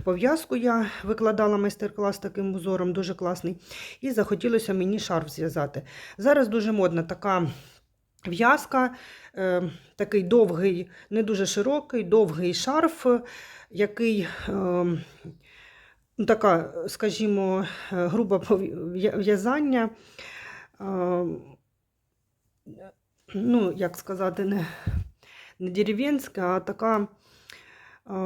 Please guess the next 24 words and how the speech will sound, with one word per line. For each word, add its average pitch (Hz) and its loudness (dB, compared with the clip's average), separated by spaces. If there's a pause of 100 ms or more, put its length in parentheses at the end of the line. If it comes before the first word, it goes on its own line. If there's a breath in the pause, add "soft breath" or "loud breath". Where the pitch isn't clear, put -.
(520 loud breath)
ну, 285 -4
така 240 2
груба 202 4
в'язка, 202 2
як 180 0
наче 202 -2
от, 180 -4
е, - -4
щоб, 220 4
е, 254 2 (420)
згадала, 185 2
як 165 -2
сказати, 156 -8 (400 loud breath)
щоб, 214 2
е, 185 6
дійсно 233 -2
видно 214 0
було, 190 0
що 190 -2
в'язали 196 4
руками, 175 0
а - -4
не 151 -6
машинкою. 147 -6